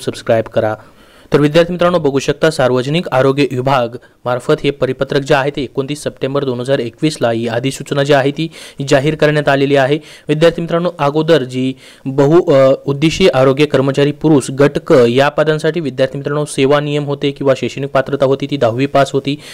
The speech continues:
आता ती बदलण्यात आलेली आहे. तर बघा विद्यार्थी मित्रांनो आता आरोग्य सेवक पुरुष ह्या ज्या पदासाठी कुणाकुणाला अर्ज करता येणार आहेत पुढील व्यक्तींमध्ये या ठिकाणी बघू शकता जे महत्त्वाचा या ठिकाणी निर्णय झालेला आहे. एक आहे या ठिकाणी बघू शकता अठरा वर्षापेक्षा कमी वयाचे नाहीत आणि अडतीस वर्षापेक्षा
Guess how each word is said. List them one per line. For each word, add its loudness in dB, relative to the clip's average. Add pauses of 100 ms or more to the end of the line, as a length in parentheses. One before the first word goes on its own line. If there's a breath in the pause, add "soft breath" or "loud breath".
(140 loud breath)
आता 4
ती -2
बदलण्यात 2
आलेली 2
आहे. 0
तर 4
बघा 4
विद्यार्थी 2
मित्रांनो 0
आता 0
आरोग्य 2
सेवक 0
पुरुष 0
ह्या 2
ज्या 0
पदासाठी 0 (300 loud breath)
कुणाकुणाला 2
अर्ज 0
करता 0
येणार 0
आहेत 4 (100)
पुढील -2
व्यक्तींमध्ये 0 (280 loud breath)
या 2
ठिकाणी 0
बघू 2
शकता 0
जे 0
महत्त्वाचा 0
या 2
ठिकाणी -2
निर्णय 0
झालेला 4
आहे. 0 (460 loud breath)
एक 2
आहे 2
या 2
ठिकाणी -4
बघू -4
शकता -4
अठरा 0
वर्षापेक्षा 0
कमी -2
वयाचे 2
नाहीत 0
आणि -2
अडतीस 0
वर्षापेक्षा 0